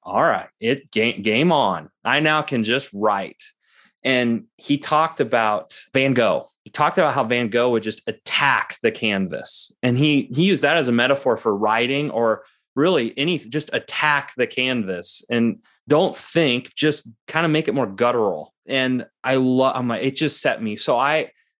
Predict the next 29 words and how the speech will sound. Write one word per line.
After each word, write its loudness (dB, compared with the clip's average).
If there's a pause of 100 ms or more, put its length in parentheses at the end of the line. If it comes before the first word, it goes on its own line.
(120)
I 2
can -2
relate 2
to -12
some -6
of -4
your -2
stories. 0
It's -6
more 0
in -2
the, -6
the -2
writing 2
and -2
the -2
storytelling 0 (400)
and -2
just 0
letting 2
myself 0
play 0
and -6
just, -4 (200)
just 0
attack 0
the 0
canvas. -4
And 2